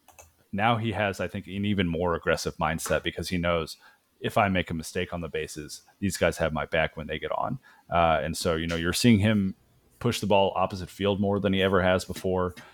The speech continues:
trying to extend to an extra bag a couple times a game. Um, and then when he gets on, you know, he's, his mindset is to score when a ball is put in play.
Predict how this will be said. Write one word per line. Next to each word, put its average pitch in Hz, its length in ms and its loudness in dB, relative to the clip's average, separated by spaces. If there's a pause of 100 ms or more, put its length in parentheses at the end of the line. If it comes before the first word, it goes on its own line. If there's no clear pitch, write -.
(220)
trying 104 300 0
to 92 80 -4
extend 95 340 -6
to 90 80 -6
an 87 80 -4
extra 87 260 -6
bag 87 320 2
a 90 60 0
couple 92 260 -2
times 87 320 -4
a 90 40 -8
game. 85 360 -4 (340)
Um, 80 540 0
and 92 120 0
then 87 180 0
when 107 140 2
he 120 100 6
gets 107 240 0
on, 82 440 2 (340)
you 85 100 -12
know, 78 160 -4
he's, 95 540 -6
his 113 320 0
mindset 98 420 4
is 85 160 -6
to 87 100 -8
score 90 360 0
when 82 160 -2
a 82 40 2
ball 73 260 4
is - 100 -8
put - 160 -8
in - 100 -10
play. 60 340 -2